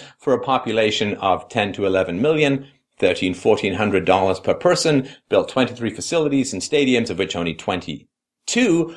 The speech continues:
are currently unused. Massive public pensions, retiring with ninety-seven percent of your income and free healthcare for life, the youngest retirement age in the world, outside of Whoville and the Smurf paradise.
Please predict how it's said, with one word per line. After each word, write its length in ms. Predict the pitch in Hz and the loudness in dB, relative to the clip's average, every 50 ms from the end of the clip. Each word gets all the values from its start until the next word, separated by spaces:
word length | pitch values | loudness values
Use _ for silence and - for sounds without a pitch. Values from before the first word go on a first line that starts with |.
| - - | -4 -2
are 100 | 110 110 | -2 0
currently 380 | - - 120 113 104 104 104 | 0 0 0 0 0 0 -2
unused. 640 | 101 101 101 95 92 90 95 92 92 98 92 - - - - - - - | -2 -2 -2 -2 -2 0 0 0 0 0 -2 -4 -8 -12 -18 -18 -14 -6
Massive 720 | - 123 170 233 240 233 220 - - 202 175 143 - - - - _ - | -4 -2 0 2 2 2 2 2 2 2 0 0 -4 -8 -14 -20 _ -4
public 340 | - 180 170 156 151 - | -2 0 2 2 0 -2
pensions, 540 | - 165 170 170 165 - - 147 123 123 - - - - | 0 0 0 2 2 2 2 2 2 0 -2 -6 -10 -6
retiring 640 | - 170 190 196 190 - 220 226 233 233 220 214 202 202 | -2 0 0 2 2 2 2 2 2 2 2 2 2 2
with 140 | 185 - | 0 0
ninety-seven 580 | 165 190 208 226 220 - 262 - 220 208 185 170 | 2 2 2 4 4 2 2 2 2 2 2 0
percent 360 | 156 170 - - 220 214 202 | -2 -2 0 0 2 2 2
of 80 | 185 170 | 2 4
your 120 | 196 156 | 4 4
income 340 | 170 202 202 - 196 175 175 | 4 2 2 2 2 2 2
and 100 | 170 156 | 2 0
free 240 | - - 233 220 185 | 0 2 2 2 4
healthcare 500 | 180 196 190 196 196 - 226 202 202 196 | 4 4 2 2 2 2 2 2 2 2
for 140 | 202 202 196 | 2 2 2
life, 500 | 202 214 214 202 196 - - - - - | 4 4 4 2 0 -2 -6 -14 -6 -2
the 100 | 208 220 | 0 2
youngest 400 | 208 240 247 254 247 220 - - | 2 2 4 4 4 4 4 2
retirement 540 | 233 - - 208 220 214 214 214 214 214 - | 0 0 0 0 2 2 4 4 2 2 2
age 400 | - 202 214 214 190 - - - - - - - | 2 2 2 2 2 0 -2 -6 -12 -16 -6 -2
in 160 | - 226 220 | -2 0 0
the 100 | 220 202 | 0 0
world, 640 | 180 220 220 226 220 208 202 180 156 139 - - - - | 0 2 2 2 2 2 2 2 2 0 -2 -6 -8 -4
outside 600 | - 190 214 196 156 - - 208 196 190 190 190 165 | 0 0 0 2 2 0 2 2 2 2 2 2 2
of 100 | 156 - | 2 0
Whoville 720 | - 214 247 247 196 156 208 196 180 180 170 - - - - | 0 0 0 0 0 0 0 2 2 2 0 0 -4 -8 -4
and 200 | - 170 196 196 | -2 0 2 2
the 40 | 170 | 2
Smurf 500 | 156 - - - 180 196 208 202 202 - | 2 2 2 2 2 2 2 0 0 -2
paradise. 720 | - 202 208 196 202 196 180 170 135 127 - - - - | -2 -2 0 2 2 2 2 0 0 0 0 -2 -2 -4